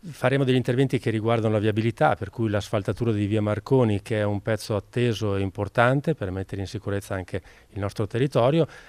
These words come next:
ma interventi che hanno anche una funzione strategica, quale la riqualificazione delle scuole medie, la riqualificazione e la sistemazione della caserma dei carabinieri e altri interventi che hanno ancora di più una visione più di lungo periodo, perché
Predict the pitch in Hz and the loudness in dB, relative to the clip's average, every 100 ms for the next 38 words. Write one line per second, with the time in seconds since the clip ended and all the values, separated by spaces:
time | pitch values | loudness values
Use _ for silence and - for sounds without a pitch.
0 | - 117 117 131 120 139 139 123 120 123 | -6 -2 2 2 2 2 0 2 2 0
1 | 123 113 120 104 123 107 123 - 123 120 | 0 -2 -2 0 0 0 0 2 4 2
2 | 123 147 151 - - - 113 110 104 107 | 2 2 0 -4 -20 -2 2 4 4 2
3 | 113 104 113 107 - 117 104 98 92 - | 0 0 -2 -2 0 0 0 -2 -4 -2
4 | 110 139 131 135 127 151 151 - - - | 0 2 2 0 0 0 0 -6 -16 -4
5 | 120 117 120 110 120 113 101 120 117 113 | -2 0 0 -2 -2 -2 -2 0 2 2
6 | 107 104 104 - - 107 101 123 110 98 | 2 0 -2 -2 -4 -2 -2 0 0 0
7 | 92 - 135 113 117 110 101 98 110 123 | -2 -4 -2 2 2 2 -2 0 -2 2
8 | 147 127 131 156 147 - - - - 131 | 2 2 2 0 -2 -8 -20 -20 -8 4
9 | 147 147 120 120 127 117 147 127 139 139 | 6 6 6 4 2 4 2 4 2 2
10 | 160 143 - - - 131 143 151 139 131 | 0 0 -8 -20 -4 0 2 4 4 4
11 | - 147 143 - 147 139 117 110 139 127 | 2 2 2 4 4 4 4 2 2 2
12 | - 147 120 117 143 131 113 120 123 143 | 0 -6 -4 0 2 2 2 4 6 4
13 | 110 - 113 | 2 0 0